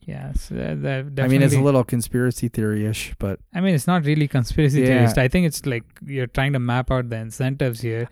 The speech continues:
Speaker 2: I, yeah, I just think it all boils down to money.
Speaker 1: Yeah.
Speaker 2: I really do. I think
Speaker 1: Dollars
Speaker 2: it's
Speaker 1: and
Speaker 2: that
Speaker 1: cents.
Speaker 2: simple.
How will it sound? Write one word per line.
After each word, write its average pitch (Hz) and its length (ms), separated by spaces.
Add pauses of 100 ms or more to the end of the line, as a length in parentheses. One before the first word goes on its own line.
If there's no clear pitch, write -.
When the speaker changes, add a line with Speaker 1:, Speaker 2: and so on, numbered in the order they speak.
Speaker 2:
I, 120 220
yeah, 107 260
I 110 140
just - 220
think 95 140
it 98 40
all 92 140
boils 95 240
down 95 160
to 98 80
money. 101 340 (260)
Speaker 1:
Yeah. 175 140 (560)
Speaker 2:
I 107 60
really 104 300
do. 107 60
I 107 40
think 117 100
Speaker 1:
Dollars 123 280
Speaker 2:
it's 123 80
Speaker 1:
and 123 80
Speaker 2:
that 107 80
Speaker 1:
cents. 135 180
Speaker 2:
simple. 107 360